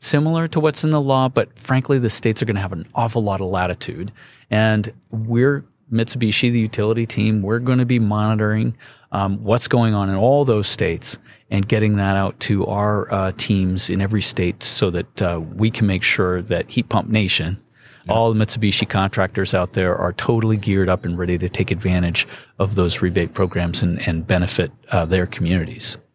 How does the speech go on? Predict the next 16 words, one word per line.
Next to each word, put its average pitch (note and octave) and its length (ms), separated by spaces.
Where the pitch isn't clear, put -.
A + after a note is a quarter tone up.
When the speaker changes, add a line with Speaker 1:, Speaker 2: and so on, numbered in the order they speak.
Speaker 2:
All F3 80
right, C3+ 120
so B2+ 160
th-, B2+ 240
so A2+ 160
those A2+ 420
rebates G2+ 680
will F#2 140
take F#2 240
a F2+ 60
while, F#2+ 580
a F#2+ 60
s-, - 220
a F#2+ 140
few C3+ 220
months B2+ 260